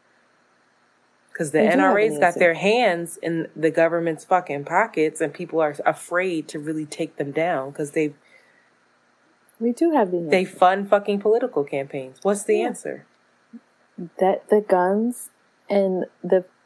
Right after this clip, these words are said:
Speaker 2: people that hold the guns, or the people that have, yeah, the people that hold the guns, the people that righteously hold the guns, which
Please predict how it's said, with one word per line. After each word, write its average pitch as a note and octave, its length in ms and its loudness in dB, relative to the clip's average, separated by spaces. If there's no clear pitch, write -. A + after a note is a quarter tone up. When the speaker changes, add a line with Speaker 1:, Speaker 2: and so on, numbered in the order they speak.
Speaker 2:
people G3+ 260 4
that A3 160 2
hold F#3 400 0
the F#3 80 2
guns, E3+ 540 0
or F3+ 80 4
the E3 80 0
people F#3+ 340 0
that F3 300 2
have, F3 680 0
yeah, D#4+ 200 4
the F3 100 0
people G#3+ 240 2
that F#3 160 4
hold G3 320 4
the G#3+ 100 4
guns, C4 400 2
the F#3 80 2
people G3+ 300 2
that F3 300 2
righteously A3+ 640 4
hold B3+ 260 4
the C4 100 4
guns, C4 560 0
which F#3 220 0